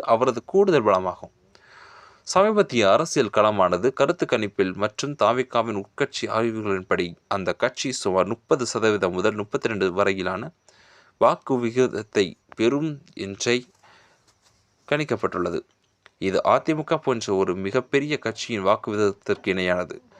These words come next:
என்பது குறிப்பிடத்தக்கது. தாவேக்கா திராவிட கட்சிகளின் மீது நீண்ட காலமாக அதிருப்தியில் இருக்கும் ஒரு பெரும் கூட்டம் இந்த முறை ஒரு புதிய முயற்சி செய்து பார்ப்போம் என்ற மனநிலையில் உள்ளது.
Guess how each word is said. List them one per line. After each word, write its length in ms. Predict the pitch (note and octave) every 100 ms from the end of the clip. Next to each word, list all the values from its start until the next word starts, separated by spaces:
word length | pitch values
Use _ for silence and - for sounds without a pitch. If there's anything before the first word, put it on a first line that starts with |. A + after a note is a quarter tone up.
| _ _ -
என்பது 360 | F3+ E3+ A#2
குறிப்பிடத்தக்கது. 720 | G2+ G2+ - F#2 F2 F2+ F2+ - _ _ _ _ -
தாவேக்கா 440 | E3+ F#3+ G#3 G3 E3+ - _ _ _ -
திராவிட 380 | A#2+ D3+ E3+ C#3+
கட்சிகளின் 480 | B2+ - B2 G#2
மீது 240 | G#2 A2+ G#2
நீண்ட 240 | G#2 C3
காலமாக 420 | C3+ C3 C3 C3 B2+
அதிருப்தியில் 460 | A2+ - A2+ G2
இருக்கும் 400 | F#2 F#2 - G#2 D3 _ _ _ _ _ _ _ _ -
ஒரு 180 | D#3 C3
பெரும் 300 | C#3+ D#3 E3+
கூட்டம் 320 | B2+ A#2+ G2+ F#2+
இந்த 300 | G#2+ A2+ A#2 A2+
முறை 240 | A2+ C3 D#3 E3 _
ஒரு 280 | G#2 G2+ F#2+ G2 -
புதிய 360 | D#3 F3+ F3
முயற்சி 540 | A2+ G#2+ A#2+ A#2+ - G#2+
செய்து 340 | - G2+ G2+
பார்ப்போம் 440 | G#2 F#2 - F2+ - _ -
என்ற 280 | F#2+ F#2+ F#2
மனநிலையில் 580 | F#2+ A#2+ C#3 A#2+ G2
உள்ளது. 220 | F2 E2+